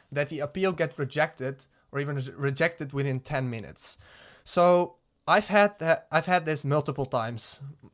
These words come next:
like six times already, that a, that a video which, which was not violating the guidelines, the community guidelines, got a strike. So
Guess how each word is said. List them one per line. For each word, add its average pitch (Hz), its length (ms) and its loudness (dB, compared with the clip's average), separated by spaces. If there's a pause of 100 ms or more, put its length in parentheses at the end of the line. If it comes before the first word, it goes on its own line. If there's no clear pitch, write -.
(360)
like 147 240 0
six - 360 -2
times 147 260 2
already, 131 360 0
that 139 200 -2
a, 151 220 6
that 147 140 2
a - 60 0
video 196 540 4 (680)
which, 147 420 0
which 151 240 -6
was 147 260 0 (140)
not 160 400 4
violating 139 600 4
the 131 60 -2
guidelines, 135 540 4
the 143 80 -4
community 131 420 -4
guidelines, 131 680 2 (240)
got 139 160 2
a 131 80 2
strike. 131 640 0
So 160 480 2